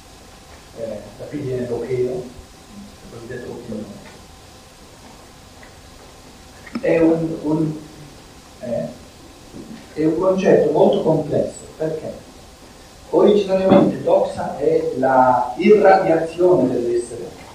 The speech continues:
Questo è il concetto originario di doxa. L'irradiazione spirituale, o se volete l'aura, ecco, forse con, con il concetto di aura, eh, lo capite. Eh,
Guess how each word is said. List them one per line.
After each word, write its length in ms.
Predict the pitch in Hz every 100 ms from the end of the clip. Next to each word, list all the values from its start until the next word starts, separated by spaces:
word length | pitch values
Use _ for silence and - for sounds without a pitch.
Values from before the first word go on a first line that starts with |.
| - - - - - - - - - -
Questo 280 | - - -
è 20 |
il 80 | -
concetto 640 | - 156 170 170 151 151
originario 680 | 160 185 185 175 151 151 151
di 220 | 139 127
doxa. 320 | 120 - - - - - - - - - - - 135
L'irradiazione 1120 | 170 202 175 175 175 151 - - 190 - -
spirituale, 800 | - 147 143 143 151 - - -
o 120 | 151
se 60 | -
volete 280 | 160 170 156
l'aura, 540 | 135 147 - 110 - -
ecco, 220 | - - -
forse 300 | 123 - -
con, 200 | 640 - - - - - - - -
con 100 | -
il 60 |
concetto 420 | - - - 131
di 120 | 120 120
aura, 520 | 120 123 127 131 - - - - - - -
eh, 100 | -
lo 100 | -
capite. 300 | - - 117 - - - - - - - - - - - - - - - - - - - -
Eh, 100 | -